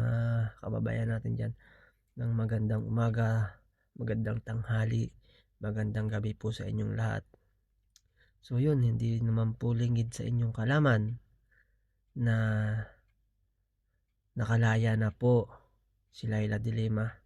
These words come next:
So, wag po tayong magbulag-bulagan at magbingi-bingihan. So, paano po siya nakalaya? Nagpiyansa.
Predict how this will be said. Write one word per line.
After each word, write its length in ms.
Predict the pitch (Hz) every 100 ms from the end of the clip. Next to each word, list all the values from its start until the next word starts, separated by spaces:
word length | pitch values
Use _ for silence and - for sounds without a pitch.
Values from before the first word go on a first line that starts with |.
| _ _ _ _ _ _ _ _ _ -
So, 400 | 117 110 110 110
wag 160 | 117
po 80 | 120
tayong 320 | 120 113 113
magbulag-bulagan 880 | 110 113 110 110 113 113 110 107 110
at 80 | 107 -
magbingi-bingihan. 1040 | 107 107 110 110 110 107 120 107 110 117 _ _ _ _ _ _ _ _
So, 160 | - 123 117 117 82 117 117 _ _ _ _ _ _ _ _ _ _ -
paano 240 | 127 147
po 240 | - 175
siya 160 | - 135
nakalaya? 560 | 113 104 101 104 107 113 _ _ _ _ _ _ _ -
Nagpiyansa. 800 | 120 117 120 113 110 - 107 107